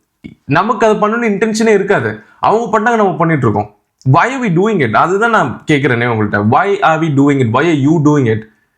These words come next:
Is there any, எதுக்கு இப்ப இங்கிலீஷ்ல பேசுறேன்? சாரி ப்ரோ, சாரி, சாரி, தமிழுக்கு வந்துடுறேன். எதுக்கு இந்த fomo? எதுக்கு இந்த பயம்? இந்த ட்ரெண்ட், இந்த Instagram-ல இன்னொன்னு ட்ரெண்ட் ஒண்ணு போயிட்டு இருக்கும். அந்த ட்ரெண்ட் போட்டு, "ஆ, நம்மளும் அந்த ட்ரெண்ட்ல ஜம்ப் இன் பண்ணி நம்மளும் அந்த டான்ஸ் பண்ணிடணும். இல்ல, அப்பதானே நமக்கு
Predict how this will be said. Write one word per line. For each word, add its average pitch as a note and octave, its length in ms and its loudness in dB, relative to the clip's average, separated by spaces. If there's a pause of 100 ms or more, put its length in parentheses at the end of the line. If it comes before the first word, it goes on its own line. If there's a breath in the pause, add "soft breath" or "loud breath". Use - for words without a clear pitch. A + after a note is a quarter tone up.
(160)
Is C3 80 2
there D#3+ 260 2
any, D3 360 -4
எதுக்கு F3 380 2
இப்ப C#3 120 0
இங்கிலீஷ்ல C3 500 0
பேசுறேன்? G#2 240 -2
சாரி A#2+ 280 -2
ப்ரோ, G#2+ 180 -6
சாரி, G#2+ 260 -2 (100)
சாரி, G#2+ 240 -4 (260)
தமிழுக்கு B2 360 -2
வந்துடுறேன். G#2+ 380 -6
எதுக்கு C#4 320 2
இந்த F#3 60 2
fomo? D#3+ 560 0
எதுக்கு A3 300 0
இந்த E3 140 0
பயம்? C3+ 500 -2 (240)
இந்த D#3+ 160 2
ட்ரெண்ட், G3 760 0
இந்த C#3+ 200 0
Instagram-ல D#3+ 460 0
இன்னொன்னு E3 220 0
ட்ரெண்ட் E3+ 220 0
ஒண்ணு D#3+ 200 0
போயிட்டு C#3 80 4
இருக்கும். C3 220 2
அந்த D3+ 180 0
ட்ரெண்ட் F3+ 260 0
போட்டு, F#3+ 160 2
"ஆ, F3+ 100 0
நம்மளும் F3+ 340 0
அந்த C#3 200 -2
ட்ரெண்ட்ல D3 420 0
ஜம்ப் C#3+ 240 -2
இன் C#3+ 120 0
பண்ணி C#3 180 0
நம்மளும் C#3 300 0
அந்த A#2+ 160 0
டான்ஸ் C3+ 260 -4
பண்ணிடணும். G#2+ 260 0
இல்ல, A2+ 200 2
அப்பதானே D#3 300 0
நமக்கு A2 560 -2